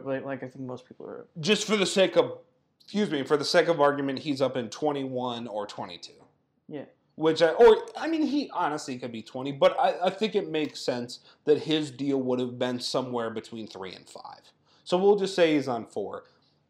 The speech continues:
Speaker 2: If A E W takes off, he's probably gone.
Speaker 1: Unless they
Speaker 2: Unless he is a main W W E star.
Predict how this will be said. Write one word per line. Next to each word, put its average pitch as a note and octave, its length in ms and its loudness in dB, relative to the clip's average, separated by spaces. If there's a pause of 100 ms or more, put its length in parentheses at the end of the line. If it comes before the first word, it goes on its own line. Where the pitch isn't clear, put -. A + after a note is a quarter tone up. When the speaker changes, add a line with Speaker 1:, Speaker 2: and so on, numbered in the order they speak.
(640)
Speaker 2:
If D#3+ 160 4
A F3 120 10
E B3+ 180 6
W E3 480 6
takes D3+ 400 -2
off, C3 240 4
he's B2 160 -6
probably G#2+ 480 -4
gone. E2 320 -14 (640)
Speaker 1:
Unless D3 420 -8
they B2 420 -6
Speaker 2:
Unless F3 560 6
he F3 400 -4
is C#3+ 160 0
a C3+ 120 0
main C3 500 -2
W A#2+ 280 0
W A2+ 360 -6
E F#2+ 100 -10
star. - 480 -14